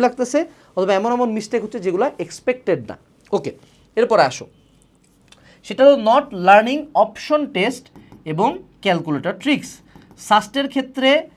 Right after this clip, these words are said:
তারা ম্যানুয়ালি এরকম ক্যালকুলেটরের লিস্ট পাবলিশ করে, মেজরিটি বিশ্ববিদ্যালয় শুধু বলে দেয় non programmable, সাস literally একটা ক্যালকুলেটরের লিস্ট প্রোভাইড করে, কারণ ক্যালকুলেটর দিয়ে সাস্টের অনেক ম্যাথ করে ফেলা যায়।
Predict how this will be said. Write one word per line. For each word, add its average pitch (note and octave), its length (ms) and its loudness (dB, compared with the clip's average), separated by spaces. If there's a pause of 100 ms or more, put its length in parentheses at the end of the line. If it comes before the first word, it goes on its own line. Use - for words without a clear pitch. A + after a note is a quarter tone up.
(380)
তারা G#3 180 8 (240)
ম্যানুয়ালি A#3+ 520 2
এরকম A3+ 220 2 (120)
ক্যালকুলেটরের G#3 580 -2
লিস্ট G#3 260 -6
পাবলিশ G3 300 0
করে, G#3 200 -2
মেজরিটি G3+ 340 -4
বিশ্ববিদ্যালয় G3+ 520 -2
শুধু F#3 200 -8
বলে F#3+ 140 -2
দেয় F#3+ 160 -4
non E3+ 180 -4
programmable, D#3+ 520 -4 (380)
সাস F#3+ 280 -2
literally G#3+ 340 -4
একটা G#3 200 -4
ক্যালকুলেটরের E3+ 480 -6
লিস্ট G3 240 -8
প্রোভাইড C#3 280 -6
করে, G2 200 -10 (480)
কারণ C4+ 360 2
ক্যালকুলেটর B3 500 0
দিয়ে A3+ 220 -8
সাস্টের A3 340 -10
অনেক C4 580 -4
ম্যাথ F3+ 320 -4
করে D#3+ 180 -4
ফেলা C3 240 -4
যায়। F2+ 160 -12